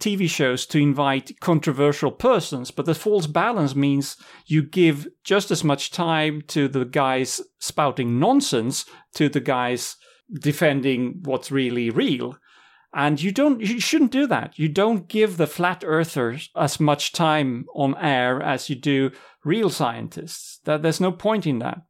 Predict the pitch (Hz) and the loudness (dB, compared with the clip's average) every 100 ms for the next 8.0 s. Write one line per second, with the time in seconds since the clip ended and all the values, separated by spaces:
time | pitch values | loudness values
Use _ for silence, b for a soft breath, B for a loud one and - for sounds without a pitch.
0 | - 143 151 170 160 180 190 185 165 123 | -8 -4 -2 0 0 0 0 0 -2 -2
1 | 151 139 - 143 135 143 139 135 120 - | 0 -2 -2 -2 0 0 0 -4 -4 -6
2 | 139 160 127 113 170 139 151 - B B | -8 -6 -6 -2 0 0 -6 -10 B B
3 | B 160 226 - 185 127 - 240 269 247 | B 2 4 4 2 2 2 2 2 0
4 | 208 170 - - - 175 160 175 147 151 | 0 -2 -6 -10 -2 -2 -2 0 0 2
5 | 139 - - 135 135 135 b b b 190 | -2 -4 -2 0 0 -4 b b b 0
6 | 226 226 175 151 147 147 139 139 135 139 | 2 2 2 2 0 -2 0 0 0 -2
7 | 156 147 135 - 143 131 131 127 120 - | -2 -2 -2 -2 -2 0 0 -2 -2 -8